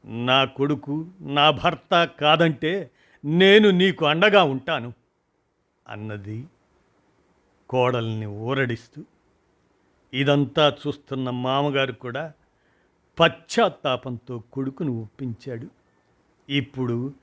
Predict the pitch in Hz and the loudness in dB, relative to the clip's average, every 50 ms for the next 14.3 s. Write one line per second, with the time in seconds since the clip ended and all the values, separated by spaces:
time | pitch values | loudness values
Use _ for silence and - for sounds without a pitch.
0 | _ _ _ _ _ _ - 123 127 127 127 127 127 127 131 131 123 127 123 123 | _ _ _ _ _ _ -4 -2 -2 0 0 0 0 0 0 0 0 0 -2 -4
1 | 120 - - 135 120 120 110 - - - 120 117 117 117 117 113 120 120 113 - | -6 -6 -4 -4 -4 -4 -4 -8 -8 -6 -6 -4 -4 -4 -4 -6 -6 -8 -10 -10
2 | 117 117 113 113 113 113 117 113 127 175 _ _ _ _ _ _ _ _ _ _ | -12 -10 -10 -8 -8 -8 -8 -10 -12 -18 _ _ _ _ _ _ _ _ _ _
3 | _ _ _ _ _ _ _ _ - 127 131 131 127 120 - - 127 131 147 143 | _ _ _ _ _ _ _ _ 0 2 4 4 2 0 -2 -4 -2 0 2 2
4 | 156 143 143 135 120 120 - _ _ _ _ _ _ _ _ _ _ _ _ - | 2 2 2 0 0 -2 -6 _ _ _ _ _ _ _ _ _ _ _ _ 2
5 | 165 165 151 147 156 165 160 156 151 151 147 147 - 139 135 135 - - _ - | 4 4 4 4 4 4 4 4 4 4 2 2 -2 -8 -8 -8 -12 -18 _ -14
6 | 127 123 117 - 123 120 120 113 110 110 110 - _ _ _ _ _ _ _ _ | -12 -12 -12 -12 -12 -12 -12 -12 -14 -16 -18 -20 _ _ _ _ _ _ _ _
7 | - 117 120 123 131 135 135 139 139 139 135 135 123 117 127 135 131 127 120 113 | -8 -6 -2 0 2 2 2 4 2 2 2 0 0 0 0 0 0 0 -2 -4
8 | 107 117 - _ _ _ _ _ _ _ _ _ _ _ _ - 117 110 107 110 | -6 -10 -14 _ _ _ _ _ _ _ _ _ _ _ _ -18 -14 -10 -8 -8
9 | 113 113 117 131 117 98 - - _ _ _ _ _ _ _ _ _ _ _ _ | -6 -6 -6 -6 -8 -8 -12 -18 _ _ _ _ _ _ _ _ _ _ _ _
10 | _ _ _ _ _ _ _ _ _ _ - 104 101 139 165 180 175 127 175 185 | _ _ _ _ _ _ _ _ _ _ -14 -4 0 2 4 4 4 4 4 2
11 | 175 170 151 127 127 - _ _ _ _ _ _ _ _ _ _ _ _ _ _ | 2 2 0 0 -4 -8 _ _ _ _ _ _ _ _ _ _ _ _ _ _
12 | _ _ _ 107 92 - 127 143 170 180 170 175 170 156 117 120 131 127 - - | _ _ _ -20 -12 -2 2 4 4 6 6 4 4 2 2 0 -6 -8 -8 -12
13 | - 120 107 104 107 101 117 117 123 107 - 127 117 107 - 107 107 101 - 107 | -16 -18 -16 -16 -16 -14 -12 -12 -14 -14 -14 -14 -14 -14 -14 -16 -18 -16 -16 -16
14 | 101 101 - 104 101 | -16 -16 -14 -16 -16